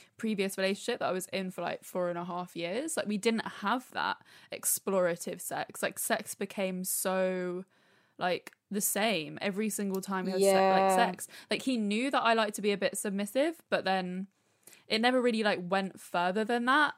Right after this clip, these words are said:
Speaker 1: Like, it never, we never, like, pushed the boundaries. And then because we never did in that long time, like, it, sex became so repetitive, and then we stopped having sex so frequently.
Speaker 2: Mm. Someone on, someone on the podcast said, 'cause I,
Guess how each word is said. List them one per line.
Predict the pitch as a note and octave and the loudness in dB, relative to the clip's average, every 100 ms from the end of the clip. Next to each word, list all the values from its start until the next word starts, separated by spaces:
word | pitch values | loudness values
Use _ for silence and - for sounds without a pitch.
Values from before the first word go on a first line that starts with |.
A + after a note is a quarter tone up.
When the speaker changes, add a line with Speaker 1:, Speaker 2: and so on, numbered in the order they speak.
| - | -2
Speaker 1:
Like, | F3+ - - | -2 -2 -4
it | G3 | -2
never, | G#3 G#3 - | 0 0 -2
we | G#3+ A3 | -4 -2
never, | A#3 A3+ | 0 0
like, | G#3 D#3+ _ | 0 -2 _
pushed | - A3+ A3+ - - | -6 -4 -4 -6 -6
the | G3+ | -6
boundaries. | F3 F3 F#3+ F#3 - D#3 D#3+ F#3+ - - - | -2 -2 -2 -4 -8 -8 -8 -12 -16 -18 -6
And | G3 | -4
then | F#3+ | -2
because | G3+ - A#3+ A3 - _ _ | -4 0 0 0 -4 _ _
we | G#3 | -4
never | G3+ G3+ F3+ | -2 -2 -2
did | F3 F3+ F#3 C#4+ D4 G#3 | -4 -4 -2 -2 -4 -8
in | F#3 | -8
that | - - | -8 -8
long | F#3+ G3+ F#3+ | -6 -4 -6
time, | - E3+ F3+ B3 G#4 - _ _ - | -6 -6 -6 -6 -8 -14 _ _ -6
like, | F#3 - - _ _ - | -6 -6 -16 _ _ -6
it, | - - - | -6 -8 -8
sex | G#3+ - - | -6 -6 -6
became | G3+ - G3 | -8 -6 -6
so | F#3+ - G#3 | -4 -4 -2
repetitive, | F#3+ F3+ - B3 - - F3 | -4 -4 -4 -6 -6 -8 -8
and | D#3+ | -10
then | D#3+ | -12
we | E3 | -12
stopped | - F#3+ - | -10 -10 -12
having | - A3+ D4 D#3+ | -8 -6 -6 -8
sex | - C3 - - | -8 -10 -10 -12
so | D3 G#2+ | -10 -12
frequently. | - E3+ - G#3 G#3+ G#3 G#3 G3 | -12 -12 -8 -6 -6 -6 -8 -10
Speaker 2:
Mm. | A3 - | -10 -2
Someone | E4 F#4 G4 | 0 2 0
on, | G4 F4 | 0 -2
someone | - F4 F#4+ | 0 0 2
on | E4 | 0
the | |
podcast | - D4+ - G3+ F3 - | 2 2 4 2 2 -2
said, | - G3+ F3+ F3 | -2 0 0 -2
'cause | G3+ | -6
I, | - | -6